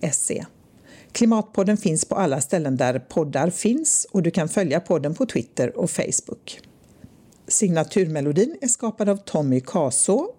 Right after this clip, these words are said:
och loggan till Klimatpodden är gjord av Hannes Larsson.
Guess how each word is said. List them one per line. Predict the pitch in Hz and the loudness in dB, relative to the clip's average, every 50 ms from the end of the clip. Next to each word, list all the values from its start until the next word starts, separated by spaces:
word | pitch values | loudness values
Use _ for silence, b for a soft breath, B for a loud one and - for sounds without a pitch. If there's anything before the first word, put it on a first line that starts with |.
| _ | _
och | _ 214 196 190 | _ 2 4 4
loggan | 185 185 175 139 127 165 175 202 | 4 2 2 0 -2 0 0 0
till | 196 - 226 | 0 -2 -2
Klimatpodden | - - 240 240 226 196 - - 208 196 180 196 196 | 2 4 4 4 4 2 0 0 0 2 4 4 6
är | 208 | 6
gjord | 214 196 190 | 4 4 4
av | 208 214 | 2 2
Hannes | 202 - 165 135 123 131 135 151 - - - - - | 2 0 0 0 0 0 0 0 -2 -2 -4 -4 0
Larsson. | 185 156 156 - - - - - - 226 - 226 | 2 2 2 0 -2 -6 -10 -8 -6 -4 -6 -6